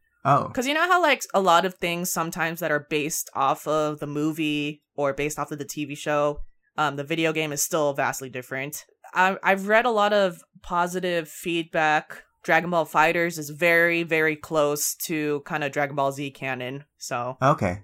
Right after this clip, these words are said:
Speaker 1: so they stayed true to the material.
Speaker 2: Yeah, stayed true to the material.
Speaker 1: Gotcha.
Speaker 2: Yeah. This is probably a game that I'd just,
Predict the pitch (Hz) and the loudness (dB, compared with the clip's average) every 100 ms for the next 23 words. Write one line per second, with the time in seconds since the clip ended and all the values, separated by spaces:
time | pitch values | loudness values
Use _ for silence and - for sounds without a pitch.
0 | _ - 117 107 117 110 104 101 95 104 | _ -6 -4 -2 -2 -2 -2 0 0 -2
1 | 98 95 104 147 90 - 208 - 170 - | -2 -4 -4 -4 -4 -2 -2 -2 -8 -8
2 | 143 127 131 - 82 92 180 _ _ _ | -14 -14 -14 -12 -10 -10 -12 _ _ _
3 | _ _ _ _ _ - 98 - - - | _ _ _ _ _ -10 -10 -10 -16 -10
4 | - 131 151 _ _ 247 320 359 320 320 | -6 -4 -6 _ _ -6 0 4 4 4
5 | 294 208 170 170 175 143 147 147 147 | 0 0 0 2 2 0 -2 -4 -10